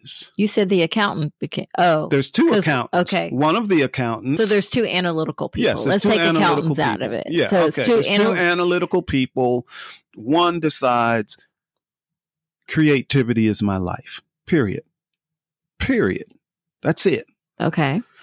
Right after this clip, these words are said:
Speaker 1: So no longer do they have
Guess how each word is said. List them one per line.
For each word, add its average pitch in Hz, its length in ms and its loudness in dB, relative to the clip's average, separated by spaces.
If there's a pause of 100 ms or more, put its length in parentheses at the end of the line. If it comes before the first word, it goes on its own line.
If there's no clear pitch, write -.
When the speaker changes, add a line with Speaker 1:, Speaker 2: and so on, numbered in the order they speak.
(200)
Speaker 1:
So 156 840 2 (840)
no 170 260 0
longer 190 380 4
do 127 160 0
they 127 180 2
have 98 460 -2